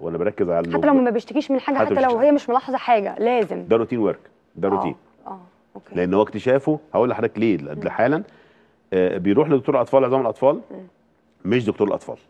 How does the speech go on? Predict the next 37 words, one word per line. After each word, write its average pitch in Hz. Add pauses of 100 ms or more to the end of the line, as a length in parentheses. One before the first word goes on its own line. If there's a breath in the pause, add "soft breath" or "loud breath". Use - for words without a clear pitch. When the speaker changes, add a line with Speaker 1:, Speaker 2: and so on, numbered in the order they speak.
(340)
Speaker 1:
دكتور 208
عظام 180
Speaker 2:
عظام، 233
Speaker 1:
أطفال. 208
Speaker 2:
تخصصه 269
عظام. 214
Speaker 1:
بالظبط. 185
Speaker 2:
آه، -
غير 185
Speaker 1:
عظام 92
Speaker 2:
دكتور 123
Speaker 1:
أطفال. -
Speaker 2:
الأطفال. - (100)
Speaker 1:
بحيث 139
ان 139
هو 139
بيعمل، 127
آه، 90
آه، 78
كشف -
عليه. 107 (220)
Speaker 2:
مم. - (600)
Speaker 1:
ولو 117
شاكك، 135
طبعًا 113
احنا 104
هنا 120
امكانياتنا 101
الماديه 82
ما 98
نقدرش 90
نعمل 95
موجات 85
صوتيه 92
لكل 107
ال-، 69
Speaker 2:
طبعًا. 65